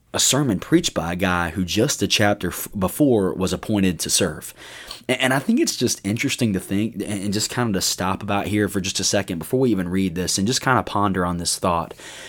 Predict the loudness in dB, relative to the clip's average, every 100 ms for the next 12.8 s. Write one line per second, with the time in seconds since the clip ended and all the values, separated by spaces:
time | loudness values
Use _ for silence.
0 | -2 0 2 0 2 0 0 0 2 2
1 | 2 2 -2 0 2 4 4 2 4 2
2 | 0 -2 -2 -2 2 4 4 2 0 -2
3 | 2 2 2 2 2 2 2 2 0 -2
4 | 0 0 2 2 2 -2 -2 -6 -6 -6
5 | -6 -6 -20 -20 -20 -20 -10 -2 0 2
6 | 2 4 4 4 2 2 4 2 2 -2
7 | -4 -2 4 4 4 2 2 4 2 2
8 | 0 -2 -4 -4 -4 -4 -4 -2 -2 0
9 | 2 2 0 -2 -2 -2 0 0 -2 -10
10 | -10 -16 -16 -2 0 2 2 2 2 2
11 | 0 2 2 4 2 0 0 0 0 -4
12 | -4 -4 -4 -2 0 0 -2 -6